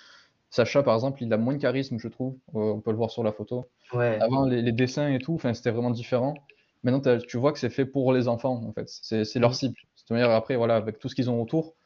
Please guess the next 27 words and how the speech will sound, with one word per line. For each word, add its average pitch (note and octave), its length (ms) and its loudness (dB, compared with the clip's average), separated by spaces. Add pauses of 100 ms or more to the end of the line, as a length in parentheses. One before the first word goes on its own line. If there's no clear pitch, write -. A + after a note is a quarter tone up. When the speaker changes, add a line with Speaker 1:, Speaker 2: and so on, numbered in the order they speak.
(460)
Speaker 1:
la A2 120 0
cible C3 260 -2
des A#2 160 0
animés, A#2+ 280 2
c'est A#2+ 140 -4
les A2+ 120 0
enfants. C3+ 260 0
Après, A#2+ 220 0
peut-être, A#2 400 -4
après A2+ 240 0
les A2+ 100 2
cartes, A#2 220 0
c'est A2 160 -6
peu, A2+ 220 -4
un A2 80 -4
peu A2 100 -4
plus A#2+ 160 -6
grand. B2 320 2
Après, A#2+ 220 -2
les A2+ 100 0
jeux A2 140 -4
vidéo, A#2 280 -2
c'est G#2+ 280 0
un G#2+ 80 -2
peu G#2+ 100 -4
plus A2+ 160 -6
grand. A#2+ 400 -2